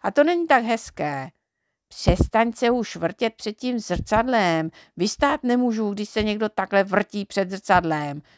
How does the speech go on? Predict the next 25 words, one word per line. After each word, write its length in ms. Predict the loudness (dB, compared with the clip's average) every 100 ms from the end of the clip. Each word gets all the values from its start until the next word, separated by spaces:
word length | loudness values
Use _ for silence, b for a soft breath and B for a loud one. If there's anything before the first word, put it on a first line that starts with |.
| b
řekla 360 | -4 -4 0 0
modrooká 600 | 2 0 2 0 2 2
malenka. 520 | 2 -2 -4 -8 -14 _ _ B B B B
"A 100 | 0
k 40 |
čemu 280 | 2 0 0
jsou 220 | 0 2
podle 240 | 4 4
tebe 300 | 2 2 0
zrcadla?" 560 | 0 -4 0 2 2 -2 b b
odpověděla 600 | -12 -4 0 0 2 2
jí 100 | 2
ta 120 | 2
světlovlasá. 840 | -2 -2 -4 -4 -4 -4 -8 -12 -12 _ b b b
Nasadila 600 | 0 0 2 0 4 2
si 160 | 2 -4
klobouk 480 | -2 -2 0 -2 0
dozadu, 420 | -4 2 2 2
div 260 | -6 -8 -6
jí 100 | -6
nespadl, 560 | -6 -2 2 2 2
naklonila 560 | -2 -2 -2 -2 0 0
hlavu, 400 | 2 2 4 0
přimhouřila 720 | -4 -4 -2 -2 -2 0 0
oči 360 | 0 -4 -6